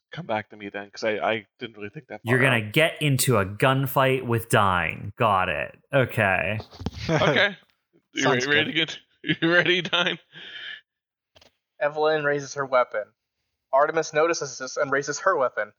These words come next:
Speaker 4: Evelyn retires.
Speaker 1: <laughs> That's che-,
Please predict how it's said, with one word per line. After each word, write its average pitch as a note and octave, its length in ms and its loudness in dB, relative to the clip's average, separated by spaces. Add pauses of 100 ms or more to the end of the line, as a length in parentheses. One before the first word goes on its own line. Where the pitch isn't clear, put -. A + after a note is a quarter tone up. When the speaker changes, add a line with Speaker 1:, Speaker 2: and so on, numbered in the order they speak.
Speaker 4:
Evelyn C3 340 -2 (140)
retires. B2+ 760 0 (380)
Speaker 1:
<laughs> D3+ 100 -4 (1120)
That's - 160 -2
che-, - 320 -2